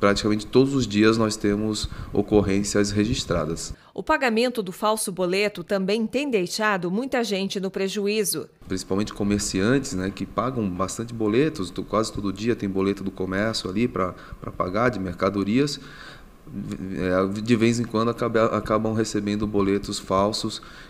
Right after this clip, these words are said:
Speaker 1: que os golpistas conseguem identificar ali e mandar pra, pra eles. Também nós temos o, o golpe do nudes, também que é bem comum, é, pessoas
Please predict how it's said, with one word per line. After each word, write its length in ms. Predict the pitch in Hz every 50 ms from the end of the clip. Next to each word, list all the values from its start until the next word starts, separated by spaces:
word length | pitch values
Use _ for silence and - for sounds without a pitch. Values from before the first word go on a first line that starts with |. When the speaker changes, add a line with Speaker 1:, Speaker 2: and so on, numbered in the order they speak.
| - -
Speaker 1:
que 80 | -
os 120 | 101 98 101
golpistas 680 | 101 98 95 - - 104 101 101 - 110 107 104 -
conseguem 480 | - - 101 98 95 - 101 98 98 98
identificar 960 | 95 95 101 110 107 - 110 - - 110 98 - 92 92 92 98 101 101 104 104 - - - - - -
ali 460 | 85 90 90 90 92 92 95 98 - -
e 180 | 104 101 98
mandar 480 | 101 101 101 101 98 90 90 87 90 90
pra, 720 | - 95 95 95 95 95 95 95 95 90 90 92 82 - - -
pra 180 | - 98 104 98
eles. 320 | 90 80 76 80 - - - - - - - - - -
Também 220 | 95 95 101 107
nós 200 | 110 110 101 98
temos 560 | - - 107 110 107 104 98 95 92 - - - - - - -
o, 460 | - 90 92 92 90 90 87 62 67
o 40 | 92
golpe 300 | 90 85 90 95 95 -
do 160 | 104 107 110
nudes, 440 | 110 107 113 131 147 143 143 - -
também 220 | - 95 90 95 95
que 80 | 101
é 60 | 95
bem 180 | 90 92 98 101
comum, 720 | 98 - 101 95 95 104 113 127 127 120 110 101 95 87
é, 400 | 90 92 85 87 85 85 85 - - - - - - - - - - - - - -
pessoas 600 | - 95 87 - - 107 104 107 98 85 - 82